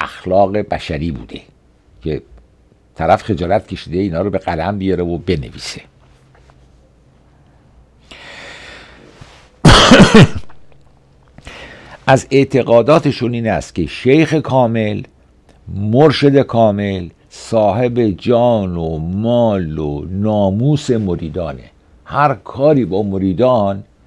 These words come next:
با خودشون، عیالشون و فرزندانشون می‌تونه انجام بده. مرید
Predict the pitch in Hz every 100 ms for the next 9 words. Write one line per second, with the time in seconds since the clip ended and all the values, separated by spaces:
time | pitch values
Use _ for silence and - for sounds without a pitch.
0 | _ _ 101 104 135 131 98 92 87 76
1 | - 110 123 123 90 87 82 95 - 95
2 | 80 104 104 127 135 - 95 95 - _
3 | - 123 131 120 104 76 69 78 64 -
4 | - _ _ _ _ _ _ _ _ _
5 | _ _ _ _ _ _ _ _ _ _
6 | _ _ _ _ _ _ _ _ - -
7 | - _ 110 127 147 147 196 190